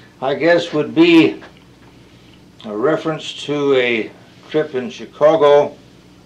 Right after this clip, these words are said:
at a, uh, Board of Trustees meeting of the American Osteopathic Association. Doctor George Lubel was a member of that board, as was I.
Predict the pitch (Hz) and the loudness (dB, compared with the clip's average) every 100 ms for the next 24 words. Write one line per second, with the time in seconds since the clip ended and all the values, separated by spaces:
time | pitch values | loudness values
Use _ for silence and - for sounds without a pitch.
0 | _ _ _ _ _ - - - 110 107 | _ _ _ _ _ -20 -20 -16 -10 -4
1 | 104 104 101 98 - - 117 107 143 139 | -2 -2 -2 -6 -10 -20 -10 -2 0 -2
2 | - 143 143 - 151 151 143 123 117 - | -4 -2 -2 -4 -6 -6 -6 -8 -10 -12
3 | - - 127 135 135 127 113 107 120 127 | -20 -20 -6 -4 -2 -2 -4 -6 -4 -4
4 | 120 117 117 - 101 131 110 113 104 - | -4 -6 -6 -8 -6 -4 -4 -6 -12 -10
5 | 110 98 98 107 104 104 135 131 - - | -8 -8 -6 -6 -6 -8 -18 -20 -20 -20
6 | - - - - - - - - 101 117 | -20 -20 -20 -20 -20 -20 -20 -18 -10 -10
7 | - 113 104 143 147 135 110 143 151 139 | -10 -12 0 4 4 4 2 0 4 6
8 | 143 156 - - 123 117 127 135 131 127 | 6 4 -2 -8 -8 -6 -6 -2 0 0
9 | - - _ _ - - - - - - | -4 -16 _ _ -20 -20 -20 -20 -20 -16
10 | 110 117 117 107 120 123 131 117 120 113 | -10 -6 -6 -6 -4 -2 0 0 0 -2
11 | 107 104 117 110 101 127 | -4 -2 0 2 2 0